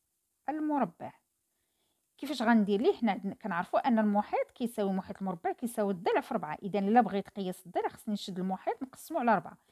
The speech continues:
إذا المحيط هو اثنين وثلاثين مقسم على ربعة غتعطيني ثمانية. إذا هنا ثمانية سنتيمتر. إذا هذا الضلع كامل فيه ثمانية، وهنا ثمانية، وهنا ثمانية، وأيضًا هنا ثمانية.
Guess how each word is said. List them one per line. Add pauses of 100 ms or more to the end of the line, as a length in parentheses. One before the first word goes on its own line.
(280)
إذا
المحيط
هو
اثنين
وثلاثين (800)
مقسم
على
ربعة (220)
غتعطيني (120)
ثمانية. (920)
إذا
هنا (180)
ثمانية
سنتيمتر. (380)
إذا
هذا
الضلع
كامل (160)
فيه
ثمانية،
وهنا
ثمانية،
وهنا
ثمانية، (120)
وأيضًا
هنا
ثمانية.